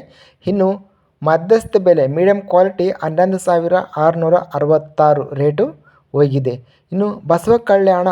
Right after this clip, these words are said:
ಮಾರುಕಟ್ಟೆಯಲ್ಲಿ ತೊಗರಿ ಮೂವತ್ತ ಆರು ಚೀಲಗಳು ಟೆಂಡರ್ ಅನ್ನೋದು ಆಗಿದೆ. ಕ್ವಿಂಟಲ್ಗೆ ಕಡಿಮೆ ಬೆಲೆ ಹತ್ತು ಸಾವಿರ ಎಂಟುನೂರು, ಹೆಚ್ಚಿನ ಬೆಲೆ ಹನ್ನೊಂದು ಸಾವಿರ ಆರುನೂರ ಐವತ್ತು, ಮಧ್ಯಸ್ಥ ಬೆಲೆ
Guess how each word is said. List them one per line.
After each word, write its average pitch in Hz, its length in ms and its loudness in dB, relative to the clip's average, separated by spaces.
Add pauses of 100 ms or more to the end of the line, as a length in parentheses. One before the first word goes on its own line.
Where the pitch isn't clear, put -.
(220)
ಮಾರುಕಟ್ಟೆಯಲ್ಲಿ 156 540 -2
ತೊಗರಿ 156 440 -2 (460)
ಮೂವತ್ತ 226 420 0 (300)
ಆರು 160 300 2 (340)
ಚೀಲಗಳು 180 440 2
ಟೆಂಡರ್ 170 400 2
ಅನ್ನೋದು 165 360 0
ಆಗಿದೆ. 175 720 -2 (160)
ಕ್ವಿಂಟಲ್ಗೆ 226 560 2
ಕಡಿಮೆ 196 360 0
ಬೆಲೆ 202 180 0 (100)
ಹತ್ತು 151 240 -4
ಸಾವಿರ 180 360 2 (180)
ಎಂಟುನೂರು, 165 580 -2 (500)
ಹೆಚ್ಚಿನ 185 300 0 (120)
ಬೆಲೆ 185 160 2 (400)
ಹನ್ನೊಂದು 202 380 -2
ಸಾವಿರ 180 400 2 (380)
ಆರುನೂರ 170 340 2 (260)
ಐವತ್ತು, 147 440 -2 (520)
ಮಧ್ಯಸ್ಥ 165 580 -2
ಬೆಲೆ 170 280 4